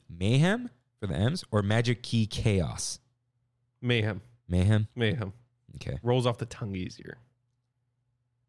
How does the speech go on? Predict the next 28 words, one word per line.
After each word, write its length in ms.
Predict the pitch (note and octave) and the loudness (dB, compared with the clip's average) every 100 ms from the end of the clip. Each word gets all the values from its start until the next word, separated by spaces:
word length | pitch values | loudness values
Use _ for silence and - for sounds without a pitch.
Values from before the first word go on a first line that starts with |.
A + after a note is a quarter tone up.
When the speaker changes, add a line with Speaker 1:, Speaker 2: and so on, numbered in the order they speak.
| _ _ _ _ _ _ - | _ _ _ _ _ _ -4
Speaker 1:
Magic 280 | F2 F#2 - | -2 -2 -2
Key 120 | F2 | -2
Mayhem. 380 | D#2+ D2 - - _ _ _ _ | -2 -4 -8 -14 _ _ _ _
Magic 260 | E2+ E2 D#2+ | -2 -2 -2
Key 120 | D2 | -6
Chaos. 480 | D#2 - - - - _ | -6 -8 -12 -18 -20 _
Yeah, 160 | F2 D#2 - _ _ | -4 -4 -6 _ _
Mayhem. 220 | E2 D#2+ | -2 0
Speaker 2:
Mm-hmm. 120 | G2+ G2 - | -2 -8 -4
Speaker 1:
Mayhem 260 | G2 A2 G#2 | 2 4 4
it 80 | |
is. 200 | F2+ D2+ - _ _ _ _ _ _ _ - | 2 0 -8 _ _ _ _ _ _ _ 0
That 100 | C3 | 0
was, 160 | D3+ | 0
I 140 | - A#2 | 2 2
was, 320 | C3 A2+ - - | 2 0 -10 -12
dude, 220 | F2 D#2+ C#2 _ _ _ _ _ _ _ _ _ _ | -6 -6 -6 _ _ _ _ _ _ _ _ _ _
since 200 | - A#2+ | -4 0
we 60 | C3 | 2
don't 160 | C3 A#2+ | 4 4
have 160 | A2+ | 4
headlines, 520 | G2+ F2+ E2+ E2+ E2 - _ _ _ _ _ _ _ _ _ | 2 2 2 0 -2 -8 _ _ _ _ _ _ _ _ _
the, 360 | A2+ G#2+ G#2 - G2 | 2 4 2 -2 -2
this 260 | D3+ G3+ | 0 2
was 160 | G#3+ D#3 | 0 2
going 220 | D3+ D3 | 2 2
to 80 | B2 | 2
be 420 | A2 A2 G#2 G2 | 2 4 2 0